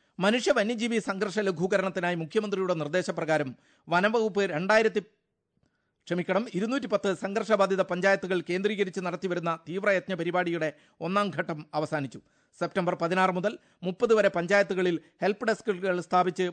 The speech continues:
പരാതികളും നിർദ്ദേശങ്ങളും ശേഖരിക്കുകയായിരുന്നു. തീവ്രയജ്ഞ പരിപാടിക്ക് മികച്ച പ്രതികരണമാണ് ലഭിച്ചതെന്ന് മന്ത്രി എ കെ ശശീന്ദ്രൻ അറിയിച്ചു. വന്യജീവി സംഘർഷ ലഘൂകരണ പ്രവർത്തനങ്ങൾ, അതിന്റെ നടപടിക്രമങ്ങൾ, നഷ്ടപരിഹാരം, പട്ടയഭൂമിയിലെ മരം മുറിക്കൽ എന്നിവ സംബന്ധിച്ച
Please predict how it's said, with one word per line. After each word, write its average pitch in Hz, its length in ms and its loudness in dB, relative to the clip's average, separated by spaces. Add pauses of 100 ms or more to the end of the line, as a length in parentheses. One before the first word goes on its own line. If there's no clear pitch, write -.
പരാതികളും 185 520 2
നിർദ്ദേശങ്ങളും 170 600 -4 (100)
ശേഖരിക്കുകയായിരുന്നു. 156 880 -2 (380)
തീവ്രയജ്ഞ 196 460 2
പരിപാടിക്ക് 180 560 0 (240)
മികച്ച 196 280 0
പ്രതികരണമാണ് 190 720 -2
ലഭിച്ചതെന്ന് 175 680 -2
മന്ത്രി 175 300 -2
എ 170 100 0
കെ 208 140 -2
ശശീന്ദ്രൻ 165 480 -6 (120)
അറിയിച്ചു. 156 340 -2 (340)
വന്യജീവി 247 460 0
സംഘർഷ 214 400 -2
ലഘൂകരണ 190 480 0
പ്രവർത്തനങ്ങൾ, 175 600 -2 (220)
അതിന്റെ 190 240 2
നടപടിക്രമങ്ങൾ, 190 800 0 (240)
നഷ്ടപരിഹാരം, 180 800 0 (220)
പട്ടയഭൂമിയിലെ 208 680 2
മരം 180 260 2
മുറിക്കൽ 196 360 0
എന്നിവ 180 240 -2
സംബന്ധിച്ച 175 400 -4